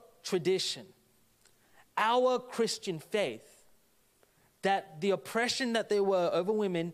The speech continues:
sometimes historically, and sometimes it w-, wasn't there, but the, in, in a lot of times historically was there,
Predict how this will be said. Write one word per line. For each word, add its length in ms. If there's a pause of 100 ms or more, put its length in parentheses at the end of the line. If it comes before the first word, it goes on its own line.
(120)
sometimes 560
historically, 680
and 120
sometimes 400
it 60
w-, 200
wasn't 360
there, 180
but 360
the, 120
in, 460 (160)
in 160
a 60
lot 180
of 80
times 240
historically 480
was 240
there, 240